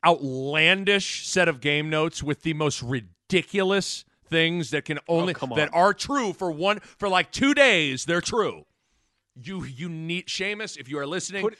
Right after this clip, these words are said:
Speaker 1: you need to have the most absurd game notes with the most absurd factoids in there.
Speaker 2: Put it in the write-up. Put it in the write-up that you do in the post-op that
Speaker 1: Yes.
Speaker 2: you write up.
Speaker 1: Just
Speaker 2: Hey,
Speaker 1: t-
Speaker 2: Nebraska now has a longer win streak than seven of the A P top ten teams. <laughs>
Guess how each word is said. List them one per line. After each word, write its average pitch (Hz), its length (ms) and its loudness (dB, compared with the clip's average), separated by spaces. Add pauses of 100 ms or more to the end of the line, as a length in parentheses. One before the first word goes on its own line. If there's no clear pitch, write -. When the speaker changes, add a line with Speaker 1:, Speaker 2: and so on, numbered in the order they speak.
(120)
Speaker 1:
you 127 80 -14
need 143 120 -8
to 135 80 -8
have 127 100 -8
the 127 60 -8
most 135 180 -10
absurd 190 720 0
game 160 300 0
notes 147 260 -4
with 113 120 -10
the 113 40 -14
most 127 160 -12
absurd - 500 -4
factoids 120 540 -6
in 92 120 -18
there. 80 100 -20 (800)
Speaker 2:
Put 214 240 0
it 254 140 -10
in 180 140 -4
the 156 100 -4
write-up. 120 640 0 (140)
Put 208 180 2
it 247 100 -10
in 226 140 -2
the 196 80 -2
write-up 165 640 2 (180)
that 147 160 0
you 147 100 0
do 139 300 2
in 123 100 -2
the 123 180 -4
post-op 135 720 -2 (360)
that 180 80 -6
Speaker 1:
Yes. 127 160 -2
Speaker 2:
you 123 100 -6
write 123 220 2
up. 101 160 -10 (580)
Speaker 1:
Just 120 160 -6
Speaker 2:
Hey, 113 60 -8 (100)
Speaker 1:
t- - 140 -16
Speaker 2:
Nebraska 151 500 -2
now 139 160 -2
has 127 180 -6
a 123 60 -10
longer 147 400 -2
win 135 220 -2
streak 135 320 -4
than 107 120 -12
seven 143 420 -2
of 107 100 -6
the 120 140 -4
A 123 100 -2
P 117 180 -12
top 120 260 -4
ten 107 200 -6
teams. - 240 -20
<laughs> 659 60 -6